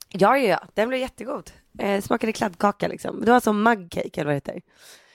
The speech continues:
Och sen så då efteråt, jag bara, "Gud, kan vi inte bara anställa henne?" Och de andra bara, "Nej, det kan vi inte, Margot." Liksom. <laughs> Jag bara, "Nej, okej", typ.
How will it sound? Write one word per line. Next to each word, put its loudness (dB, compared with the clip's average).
Och 2
sen 4
så 0
då 4
efteråt, 0
jag 4
bara, -4
"Gud, 2
kan 4
vi 2
inte -10
bara 2
anställa -6
henne?" -6
Och 2
de 6
andra 6
bara, 6
"Nej, 8
det 4
kan 0
vi -4
inte, -6
Margot." -2
Liksom. 0
<laughs> 0
Jag 2
bara, -4
"Nej, 0
okej", 0
typ. 2